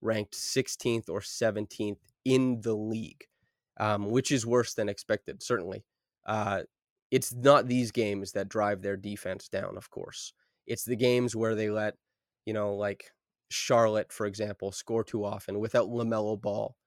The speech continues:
And, um, yeah, Kick-Ass Productions asks, "A little bit worse record-wise, question mark?"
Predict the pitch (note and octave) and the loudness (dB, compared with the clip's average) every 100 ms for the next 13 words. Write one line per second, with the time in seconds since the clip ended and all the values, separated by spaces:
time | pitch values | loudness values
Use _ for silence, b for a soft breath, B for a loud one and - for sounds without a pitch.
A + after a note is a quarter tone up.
0 | _ _ _ _ _ A#2 A2 G#2 G#2 G#2 | _ _ _ _ _ 0 2 0 -2 0
1 | G2 F#2+ F#2 - - - _ _ - - | 0 0 -6 -12 -18 -20 _ _ -8 -2
2 | A2 G#2+ D#3 D#3 D3 - A#2 A#2+ - A2 | -2 2 4 8 8 6 2 2 2 0
3 | G#2 A2+ - - A2+ A#2 D3 B2 B2+ A2 | 0 0 -4 -8 -4 2 4 6 4 4
4 | A#2+ F#3 - A2+ - G#2 G#2 G2+ - G#2 | 4 2 2 -2 0 0 0 0 0 -2
5 | G#2 A2 C3+ | 0 0 -2